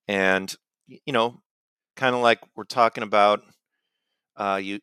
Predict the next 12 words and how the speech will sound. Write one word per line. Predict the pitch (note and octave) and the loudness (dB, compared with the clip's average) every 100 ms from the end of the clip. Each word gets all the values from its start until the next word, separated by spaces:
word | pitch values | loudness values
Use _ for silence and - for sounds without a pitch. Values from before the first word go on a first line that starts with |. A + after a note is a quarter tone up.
| _ | _
you | G#2 | -18
try | - B2 A2 | -6 0 2
to | G#2 | 0
look | G#2 - | -2 -4
at | A#2 | -4
the, | - F#2 - - | -2 -4 -6 -16
the | |
positives. | - - A2 A2 G#2 F#2+ F2+ F#2 - - _ _ _ _ _ _ _ _ - | -12 0 2 2 -2 -2 -2 -2 -8 -10 _ _ _ _ _ _ _ _ -8
Um, | F#2 F2 F2 - _ _ - | -6 -6 -8 -20 _ _ 0
but, | C3 C3 _ - | 0 0 _ -10
you | C#3 | -2
know, | C3 B2+ | 0 -2